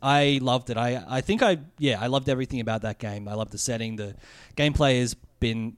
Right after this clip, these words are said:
uh, for me, the kind of F P S I like to play the whole way through the series, and I think it, you know, uh, maintains a s-, a, a standard that is of, you know, the current gen. Um,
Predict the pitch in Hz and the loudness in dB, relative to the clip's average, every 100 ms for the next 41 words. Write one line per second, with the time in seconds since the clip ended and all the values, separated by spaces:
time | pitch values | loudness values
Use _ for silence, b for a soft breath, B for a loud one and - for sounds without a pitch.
0 | - - 92 - 214 220 220 226 190 - | -14 -14 -6 4 6 6 6 4 0 -2
1 | 165 165 170 - 165 151 156 143 135 151 | -2 0 -2 0 0 2 2 2 0 0
2 | 156 185 208 220 220 _ - - 165 160 | 2 4 4 2 -2 _ -12 -2 0 0
3 | 175 160 160 - 156 151 202 196 208 175 | -4 0 0 0 -4 -2 2 2 2 0
4 | 131 135 127 - b b b 127 127 156 | -2 -2 -6 -8 b b b 0 2 2
5 | - _ 127 127 131 131 147 135 127 - | -4 _ -2 0 0 2 2 2 0 -4
6 | - _ - 123 113 - 127 - 143 139 | -10 _ -4 -4 -4 -6 -2 2 4 4
7 | 143 156 147 135 123 - - _ - - | 2 -2 -2 -2 -4 -6 -10 _ -20 -6
8 | 123 127 - - 135 123 123 - 135 117 | -2 -2 -4 -8 -4 -4 -2 0 0 0
9 | 127 123 160 180 b b b - 127 127 | 0 0 0 -6 b b b -2 2 4
10 | 123 120 120 | 4 0 -4